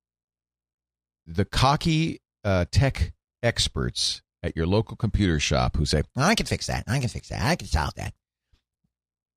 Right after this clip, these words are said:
Uh, don't listen to 'em. Because,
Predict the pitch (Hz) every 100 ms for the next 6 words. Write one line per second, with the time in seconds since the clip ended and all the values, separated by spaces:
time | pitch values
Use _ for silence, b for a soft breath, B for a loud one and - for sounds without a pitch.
0 | _ 113 107 98 92 90 90 _ _ -
1 | 131 123 98 69 - 50 - _ _ _
2 | _ _ _ _ _ - 113 127 120 113
3 | -